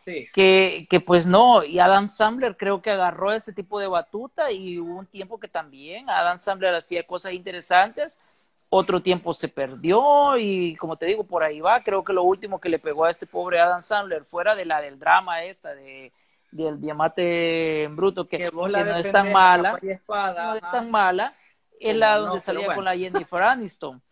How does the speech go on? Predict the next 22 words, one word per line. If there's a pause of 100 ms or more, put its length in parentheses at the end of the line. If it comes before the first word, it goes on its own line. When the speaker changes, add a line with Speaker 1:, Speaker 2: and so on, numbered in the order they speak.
(120)
Speaker 2:
que
la
Speaker 1:
Ah,
Speaker 2:
Jennifer
Speaker 1:
sí,
Speaker 2:
Aniston
Speaker 1:
sí.
Speaker 2:
es
una
de
esas
actrices
que
podríamos
considerar
para
mí,
Speaker 1:
Déjale.
Speaker 2:
no
es
gran
actriz